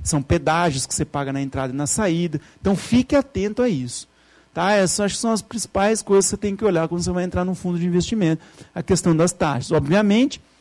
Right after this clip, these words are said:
você vai também observar a re-, o retorno do fundo. Coloquei aqui apenas um exemplo. Peguei um fundo qualquer aqui,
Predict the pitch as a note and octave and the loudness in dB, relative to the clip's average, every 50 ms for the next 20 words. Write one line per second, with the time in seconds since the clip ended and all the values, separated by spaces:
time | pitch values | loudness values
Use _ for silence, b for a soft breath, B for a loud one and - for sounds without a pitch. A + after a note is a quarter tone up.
0 | B B B B B B B B B B - - A3 G3 E3 F3 E3 F3+ F3 - | B B B B B B B B B B 2 4 4 6 6 4 4 4 2 2
1 | A3+ A3 F#3+ D3+ D#3 D#3+ F3 G#3 A3 G#3 F#3+ D3+ - - - G#3 F#3+ D3+ D#3 D#3 | 2 4 4 4 4 2 2 2 0 0 0 0 0 2 4 4 4 4 4 2
2 | D#3+ F3+ G#3 A3+ G3 F3+ D#3+ E3 G3 G3+ - G3 D3+ F3 F#3+ F#3+ - A3+ C4+ D4+ | 2 2 2 0 0 2 2 2 2 4 4 4 6 4 4 2 2 4 4 6
3 | C#4 G#3+ D#3 D#3 C3 - - E3 D3+ C#3 C3 C3+ - E3+ F3 E3+ - F3+ E3+ - | 6 4 2 2 2 2 2 2 0 0 -2 -2 -2 -4 -4 -2 -2 -4 -2 -2
4 | E3+ D#3 - E3 D#3+ D#3 C#3+ F3 F#3+ A3 A3 G#3+ G#3+ B3 C4+ - - - _ _ | -2 -2 0 0 2 2 2 2 2 2 2 2 2 2 0 0 -4 -6 _ _
5 | _ _ _ _ _ _ _ _ _ _ _ _ - _ _ B B B B B | _ _ _ _ _ _ _ _ _ _ _ _ -20 _ _ B B B B B
6 | B B B - F#3 F#3 E3 F3+ F#3 E3+ - D#3+ F3 E3+ E3 E3 D#3+ - F3 E3+ | B B B 0 2 4 6 6 6 6 6 6 4 4 2 2 2 4 2 2
7 | E3+ - F3+ E3+ E3 E3+ F3 F3 - G3 A3+ C4 | 2 2 2 4 4 4 2 0 -2 -2 0 0